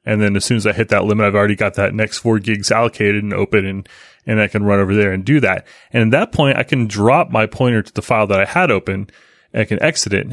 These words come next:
And then another process can come along and take a look at older files at some point, whenever it chooses, and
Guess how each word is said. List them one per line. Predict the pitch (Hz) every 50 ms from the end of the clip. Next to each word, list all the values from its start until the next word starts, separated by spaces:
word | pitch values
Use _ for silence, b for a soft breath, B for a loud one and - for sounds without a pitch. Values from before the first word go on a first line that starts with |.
| 123 -
And | - 123 117
then | 117 110
another | 107 107 110 139 180 240 208
process | - - 120 104 - - 110 -
can | - 120 110 101
come | 104 101 104
along | 107 104 98 95 92 95 101 101 104
and | 117 107 -
take | - - 110 -
a | 104
look | 101 101 101 98 -
at | 101 98 98 - -
older | 107 110 104 98
files | 92 - 135 143 165 120 101 104 104 101
at | 104 90
some | - 110 98
point, | 85 - 98 104 110
whenever | 113 113 110 104 107
it | 98 -
chooses, | - 139 160 165 123 101 101 110 - - B B B B B B -
and | 113 98 90